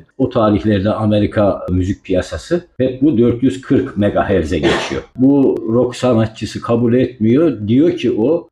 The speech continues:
"Ben bunun ne demek olduğunu çok iyi biliyorum. Çocuk zaten ses mühendisiymiş.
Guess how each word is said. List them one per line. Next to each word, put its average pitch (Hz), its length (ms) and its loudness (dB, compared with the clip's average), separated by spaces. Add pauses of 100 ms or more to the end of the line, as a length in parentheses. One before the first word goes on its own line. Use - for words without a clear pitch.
"Ben 127 220 2
bunun 131 240 4
ne 131 120 2
demek 131 280 0
olduğunu 107 420 0
çok 127 240 -6
iyi 139 140 -2
biliyorum. 147 480 0 (120)
Çocuk 117 320 -2
zaten 117 480 0
ses - 400 -4
mühendisiymiş. 80 1000 -2